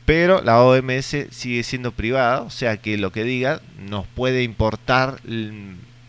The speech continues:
nos puede pasar por donde no se ve el sol.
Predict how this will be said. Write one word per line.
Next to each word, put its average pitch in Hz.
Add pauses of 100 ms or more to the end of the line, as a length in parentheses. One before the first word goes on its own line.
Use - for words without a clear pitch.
(140)
nos 113
puede 139
pasar 131
por 120
donde 107
no 120 (100)
se -
ve 104
el 101
sol. 80